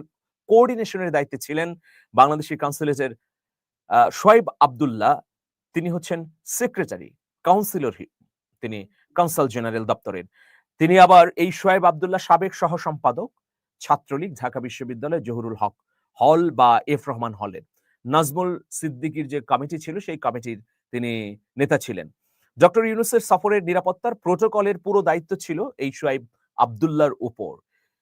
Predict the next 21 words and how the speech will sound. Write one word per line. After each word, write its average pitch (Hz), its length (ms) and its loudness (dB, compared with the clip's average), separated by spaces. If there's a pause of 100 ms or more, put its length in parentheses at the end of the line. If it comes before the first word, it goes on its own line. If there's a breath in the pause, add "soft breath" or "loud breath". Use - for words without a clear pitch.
(920)
আহ, 196 140 10
নিউ 190 180 4
ইয়র্কে 208 220 2
তার 202 160 4
পোস্টিং 185 320 -4
হয়েছে 202 260 -4
আওয়ামী 180 280 6
লীগ 190 80 -8
সরকারের 190 400 -4
সময়। 202 180 -4
আওয়ামী 160 240 -2
লীগ 156 60 -6
সরকার 160 300 -4
পতনের 156 320 -4
পর 165 140 -2
তাকে 151 200 -8
নেপাল 147 300 -2
পোস্টিং 156 360 -12
করা 147 160 -2
হয়, 175 180 -4
কিন্তু 156 360 -10